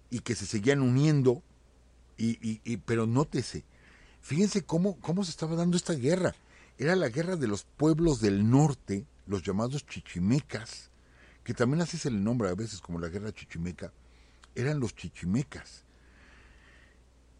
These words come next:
Eh, el, lo, los que se estaban defendiendo, ¿por qué? Por los abusos de Nuño de Guzmán. Él, él es el que provoca esta guerra, la guerra del Mixtón.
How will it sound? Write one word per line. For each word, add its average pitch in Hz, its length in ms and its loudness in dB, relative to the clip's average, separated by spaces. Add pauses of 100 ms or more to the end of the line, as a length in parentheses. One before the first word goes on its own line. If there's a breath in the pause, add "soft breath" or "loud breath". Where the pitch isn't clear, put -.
Eh, 113 320 -2
el, 107 260 -6
lo, 113 360 0
los 113 300 0
que 104 300 -6
se - 120 -12
estaban 165 320 -2
defendiendo, 165 720 0
¿por 113 220 -4
qué? 165 120 -4
Por 147 180 -2
los 110 200 0
abusos 160 600 -2
de 123 120 2
Nuño 180 280 2
de 127 80 2
Guzmán. 127 440 0
Él, 190 160 0
él 196 120 2
es 233 140 -2
el 208 100 -6
que 160 120 -2
provoca 151 640 2
esta 120 220 -2
guerra, 87 440 -4
la 101 120 0
guerra 104 220 -2
del 87 120 -2
Mixtón. 82 440 -8